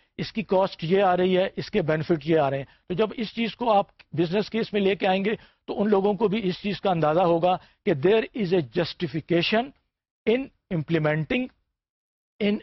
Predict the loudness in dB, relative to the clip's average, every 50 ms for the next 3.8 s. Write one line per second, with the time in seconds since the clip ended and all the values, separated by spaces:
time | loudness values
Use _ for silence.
0 | -6 -6 -4 -4 -2 0 -2 -2 -2 -4 _ _ _ _ _ _ _ _ -2 0
1 | 2 2 2 0 0 0 0 0 0 2 2 2 2 2 0 0 0 0 0 -2
2 | -2 0 2 4 4 4 2 2 0 -2 -2 -2 -2 -2 0 0 0 0 0 -2
3 | -6 _ -2 0 0 2 2 0 0 -2 -4 -4 -4 -6 -6